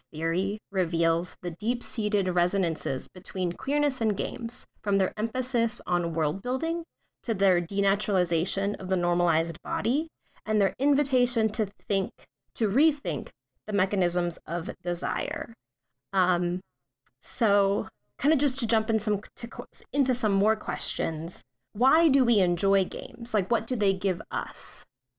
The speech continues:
I know for me, they are kind of escapism. They're really fun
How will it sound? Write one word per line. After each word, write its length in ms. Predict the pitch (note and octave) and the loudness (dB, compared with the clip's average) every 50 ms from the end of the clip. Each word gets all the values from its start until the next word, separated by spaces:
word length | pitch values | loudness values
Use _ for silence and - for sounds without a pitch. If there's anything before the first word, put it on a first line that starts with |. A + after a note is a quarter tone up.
| _ _ _ - | _ _ _ 0
I 100 | A3 A3 | 2 2
know 120 | A3+ G#3+ | 2 2
for 200 | G#3+ - A#3 A3 | 0 0 2 2
me, 480 | G3+ G3 A3 B3 A#3+ G3+ F3 F3 F#3 G3 - | 4 4 4 4 4 4 4 4 2 0 0
they 160 | G3 G#3 G3 | 2 4 4
are 140 | F3 F3 F3 | 4 4 2
kind 260 | - - G3+ F#3 F3 | 0 0 0 2 2
of 80 | E3+ D#3+ | 2 0
escapism. 920 | E3 - - - - C#3+ - - - A2+ C3 - F#3+ G3 A3 A#3 B3 A#3 | 0 0 -2 -2 -2 -6 -10 -8 -8 -8 -4 -2 -2 0 0 0 0 -2
They're 180 | - F#3+ E3+ E3 | -2 0 0 2
really 220 | E3 E3 E3 E3 | 2 2 2 0
fun 580 | D#3+ - - - E3 E3 E3 E3 E3 E3+ F3+ | -2 -4 -4 -2 -2 0 0 0 0 -2 -2